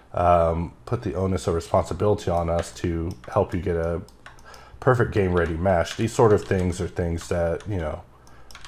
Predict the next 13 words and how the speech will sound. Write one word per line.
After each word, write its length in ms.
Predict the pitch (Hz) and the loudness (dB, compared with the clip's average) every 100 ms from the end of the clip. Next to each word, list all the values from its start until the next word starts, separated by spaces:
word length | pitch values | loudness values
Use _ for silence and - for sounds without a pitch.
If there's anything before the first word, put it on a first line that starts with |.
| - | -8
require 320 | - - 170 | -4 4 6
a 60 | 131 | 8
little 200 | 110 95 | 6 6
bit 120 | 95 | 0
of 80 | 85 | 2
work, 280 | 101 104 - | 2 2 0
as 180 | 80 | -4
you 80 | 87 | -6
see 240 | - 90 85 | -6 -6 -4
here. 380 | 101 87 82 80 - - - - - - - - - - - - - - - - - | -2 0 -2 -6 -16 -20 -20 -20 -20 -20 -20 -20 -18 -18 -20 -20 -20 -20 -20 -18 0
However, 640 | 120 117 110 110 101 95 - - | 6 6 6 6 2 0 -8 -2
you 120 | 98 | 0
know, 240 | 85 85 | 0 -2